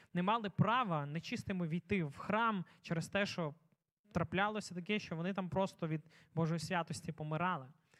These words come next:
Через те, що вони були нечисті, неосвячені. Але тут нова ідея. Бог приносить нову ідею. І розуміння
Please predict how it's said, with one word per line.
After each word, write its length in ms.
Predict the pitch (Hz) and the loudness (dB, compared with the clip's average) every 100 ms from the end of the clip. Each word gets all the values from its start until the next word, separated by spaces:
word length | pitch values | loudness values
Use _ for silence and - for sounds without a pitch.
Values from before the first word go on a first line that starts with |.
| - - - - _ | -20 -20 -20 -20 _
Через 260 | - 147 - | -6 -4 0
те, 120 | 175 | -2
що 140 | - 185 | 0 0
вони 120 | 190 | 0
були 200 | 196 208 | 0 0
нечисті, 500 | 220 - 262 - 165 | 0 -2 -6 -4 -4
неосвячені. 760 | 151 170 - 180 - - - _ _ - - - | -4 -4 -2 -2 -2 -12 -20 _ _ -16 -14 -10
Але 180 | 151 156 | -8 -4
тут 240 | 233 226 | -2 0
нова 280 | 214 226 220 | 2 4 4
ідея. 500 | 208 190 202 135 120 - _ - | 2 2 0 0 -6 -14 _ -2
Бог 280 | 160 190 165 | 2 2 2
приносить 500 | 185 196 185 180 190 | 0 2 0 0 2
нову 260 | 214 202 | 2 2
ідею. 480 | 196 170 147 135 135 - _ _ _ _ _ | 2 2 0 -4 -10 -16 _ _ _ _ _
І 380 | 151 151 151 151 | 0 2 2 4
розуміння 840 | 175 175 214 233 240 185 160 147 | 4 6 4 2 2 2 2 0